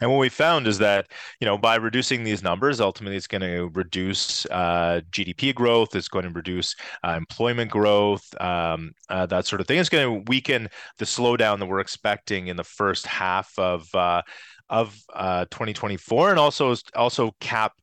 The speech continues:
uh, the extent of the recovery as interest rates start to come down in the second half of the year. Um, that said, it will, by taking some pressure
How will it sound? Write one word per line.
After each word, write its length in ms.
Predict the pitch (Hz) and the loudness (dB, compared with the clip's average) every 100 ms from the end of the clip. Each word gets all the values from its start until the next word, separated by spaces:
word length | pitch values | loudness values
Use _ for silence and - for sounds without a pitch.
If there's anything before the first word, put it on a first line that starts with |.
| - | -4
uh, 440 | 101 95 92 92 87 | 0 2 2 0 -2
the 140 | 101 | -6
extent 460 | 90 - 110 104 110 | -6 -2 -2 -2 -6
of 80 | 92 | -6
the 100 | 90 | -6
recovery 560 | 90 156 160 117 98 | -4 0 2 2 0
as 140 | 90 101 | -2 -4
interest 320 | 87 92 - | -10 -10 -2
rates 260 | 90 85 | -2 -2
start 300 | - - 92 | -8 -4 -4
to 80 | - | -4
come 200 | - 85 | -8 -6
down 320 | 82 85 90 | -4 -4 -4
in 60 | 80 | -6
the 80 | 82 | -8
second 320 | - 76 80 | -6 -6 -6
half 240 | 80 76 | -6 -6
of 60 | - | -8
the 80 | 82 | -10
year. 340 | 87 104 76 - - - - - _ - | -2 0 0 -4 -20 -20 -20 -20 _ -2
Um, 240 | 104 95 | -2 0
that 240 | 113 117 | -2 -2
said, 480 | - 185 165 127 120 - - _ | 2 6 6 6 0 -12 -20 _
it 80 | 120 | -4
will, 260 | 113 135 127 | 2 2 4
by 160 | 123 | 2
taking 380 | 117 151 - 127 | 2 0 -2 -8
some 260 | - 135 127 | -4 -4 -2
pressure 600 | - 117 - 143 160 | -2 -2 0 -4 -4